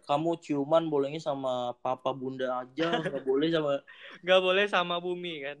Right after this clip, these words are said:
Speaker 1: Nggak, <laughs> nggak boleh sama Nini. Iya. <laughs> Ya, tergantung lagi kan ke bagaimana cara si orang tua mem-,
Speaker 2: Iya,
Speaker 1: memberikan
Speaker 2: balik lagi ke orang tuanya.
Speaker 1: Ya, memberikan
Speaker 2: Peran
Speaker 1: pencerahan
Speaker 2: orang tua
Speaker 1: sendiri itu
Speaker 2: gimana?
Speaker 1: sendiri ya.
Speaker 2: Iya.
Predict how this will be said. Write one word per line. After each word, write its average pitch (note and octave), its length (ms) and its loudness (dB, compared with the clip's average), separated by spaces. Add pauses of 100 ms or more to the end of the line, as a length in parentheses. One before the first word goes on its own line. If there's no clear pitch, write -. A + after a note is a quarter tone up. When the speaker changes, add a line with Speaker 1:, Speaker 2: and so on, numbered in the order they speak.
(120)
Speaker 1:
Nggak, D#3+ 240 10
<laughs> - 1300 6
nggak F#3 160 12
boleh A3 160 12
sama A3 180 6
Nini. A3+ 540 -2
Iya. A3+ 240 0 (400)
<laughs> A#3 320 6 (720)
Ya, G#3 140 4
tergantung D#3+ 560 -2
lagi G3 560 -2
kan F#3 160 0 (160)
ke E3 120 -8
bagaimana D#3+ 460 -2
cara D#3+ 300 -4
si E3 100 -10
orang D3+ 300 -8
tua D3 260 -8
mem-, C#3 140 -8
Speaker 2:
Iya, C3+ 560 -2
Speaker 1:
memberikan D#3 500 4
Speaker 2:
balik F3 60 2
lagi F3 100 -2
ke E3+ 100 0
orang D3+ 200 -2
tuanya. C#3+ 420 -8
Speaker 1:
Ya, D#3+ 300 8
memberikan F3 420 0
Speaker 2:
Peran E3+ 60 -10
Speaker 1:
pencerahan F3 340 0
Speaker 2:
orang D3+ 160 -4
tua D3+ 140 -8
Speaker 1:
sendiri F#3 180 0
itu F#3 80 0
Speaker 2:
gimana? G3 160 -8
Speaker 1:
sendiri A3 320 -4
ya. F3+ 160 0 (480)
Speaker 2:
Iya. C3+ 280 -8